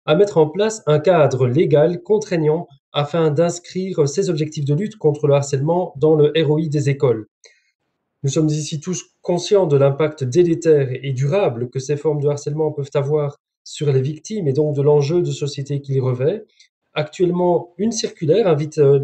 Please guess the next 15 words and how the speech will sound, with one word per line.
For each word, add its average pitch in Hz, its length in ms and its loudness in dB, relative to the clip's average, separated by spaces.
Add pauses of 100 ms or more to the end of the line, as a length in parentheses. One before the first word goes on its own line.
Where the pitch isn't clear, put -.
(120)
les 143 480 -2
écoles 160 280 0
à, 139 140 0
à 135 140 -4
rentrer 165 380 -2
des 143 160 0
appels 147 200 2
à 143 60 0
projets 156 400 0 (260)
en 147 140 4
lien 175 220 4
avec 147 340 0
le 143 80 0
harcèlement, 143 720 -2 (260)
euh, 131 120 -4